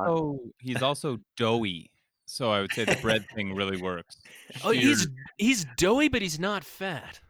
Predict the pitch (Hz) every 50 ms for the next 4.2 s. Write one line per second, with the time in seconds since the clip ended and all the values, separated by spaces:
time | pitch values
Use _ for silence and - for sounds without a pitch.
0 | _ _ - 170 - 190 175 - 220 240 226 220 208 185 - 226 208 165 120 98
1 | - _ _ - 160 165 151 123 190 233 254 233 175 - - - 180 180 190 185
2 | 139 147 147 170 175 143 117 107 104 104 104 _ _ - 123 127 123 110 101 117
3 | 131 135 139 156 196 214 190 - - - _ _ _ - - 151 143 147 - -
4 | 90 82 - 101